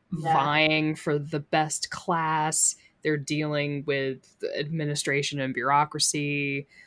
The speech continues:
Speaker 2: Someone has to chaperone the football game, you know, like, that kind of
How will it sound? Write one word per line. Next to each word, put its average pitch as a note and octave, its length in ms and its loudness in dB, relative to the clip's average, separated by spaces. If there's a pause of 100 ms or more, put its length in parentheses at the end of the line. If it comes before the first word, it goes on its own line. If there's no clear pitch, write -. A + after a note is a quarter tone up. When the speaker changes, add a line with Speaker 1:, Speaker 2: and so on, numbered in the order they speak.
(120)
Speaker 2:
Someone D3 520 0
has D3+ 300 0
to C#3+ 100 -6
chaperone C#3+ 760 2
the B2 80 -4
football D#3 460 2
game, D#3 160 2
you F3+ 100 4
know, F3+ 100 6
like, D#3 180 0
that D3 180 0
kind D#3+ 420 -4
of D3+ 400 -4